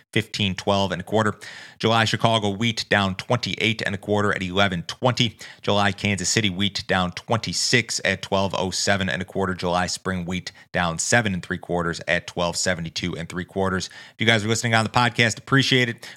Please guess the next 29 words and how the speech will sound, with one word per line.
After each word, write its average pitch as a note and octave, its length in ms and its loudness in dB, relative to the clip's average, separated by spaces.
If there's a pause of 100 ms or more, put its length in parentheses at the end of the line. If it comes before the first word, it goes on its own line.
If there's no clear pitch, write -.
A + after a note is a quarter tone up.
Leave A#2 140 0
me G#2+ 140 4
a G2+ 40 2
rating, A2 420 2
leave G#2 180 0
me G#2 100 0
a G2 60 2
review. G#2+ 400 2
If G2 160 -8
you G2+ 100 0
are G2 40 0
watching A2 360 0
on G2 140 0
YouTube, A2+ 420 0
subscribe, A#2+ 680 0
like, A2 440 0
leave G#2+ 180 -2
me G2 140 0
a - 20 -6
comment. A2 580 0
Let G#2 120 0
me F#2+ 80 -4
know G#2 140 2
what's G2+ 180 -4
going G#2 240 0
on G#2 240 0
in F#2 160 -8
your A2+ 160 0
neighborhood G2+ 540 -2